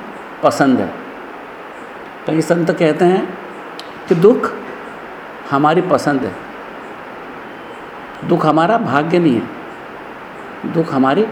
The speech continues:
पसंद है। इस बात को आरंभिक रूप से हमको स्वीकार करने में बड़ी कठिनाई होती है। अरे बोले, दुख आन पड़ा और तुम कहते हो अपनी पसंद है,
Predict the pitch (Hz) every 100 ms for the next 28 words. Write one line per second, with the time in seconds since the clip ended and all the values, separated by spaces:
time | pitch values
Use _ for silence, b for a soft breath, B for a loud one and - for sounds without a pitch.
0 | - 117 139 120 101 - - - - -
1 | - - - 147 143 135 147 208 349 -
2 | B B B 117 120 151 175 196 156 165
3 | 147 170 165 147 135 143 143 151 147 139
4 | 165 - - - - - - - - -
5 | - 139 143 135 131 113 - 101 - -
6 | B B B - 170 202 185 147 175 180
7 | 185 190 180 214 214 180 196 202 202 190
8 | 208 - - 320 359